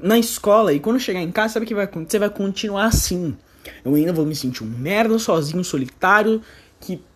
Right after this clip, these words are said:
que não tem motivo pra existir. Que todas as coisas boas da vida dele simplesmente estão sendo drenadas da vida dele como um vampiro chupando sangue de um,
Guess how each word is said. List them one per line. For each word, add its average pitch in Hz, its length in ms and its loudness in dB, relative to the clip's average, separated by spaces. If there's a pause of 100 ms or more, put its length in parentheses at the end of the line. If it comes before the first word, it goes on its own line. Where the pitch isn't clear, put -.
(360)
que 180 200 -2
não 185 360 0
tem 185 240 -2
motivo 185 680 -2
pra 190 160 0
existir. 180 640 -4 (260)
Que 135 140 -8
todas 202 400 2
as 180 160 -4
coisas 170 400 0
boas 165 420 4
da 156 100 0
vida 147 240 -2
dele 143 220 0
simplesmente 180 500 -4
estão 160 200 -6
sendo 160 280 -6
drenadas 170 840 0
da 170 100 -4
vida 151 240 -8
dele 139 320 -4
como 143 460 -8
um 147 80 -6
vampiro 180 840 -4 (120)
chupando 165 580 -4
sangue 185 580 -2
de 147 140 -4
um, 151 260 -4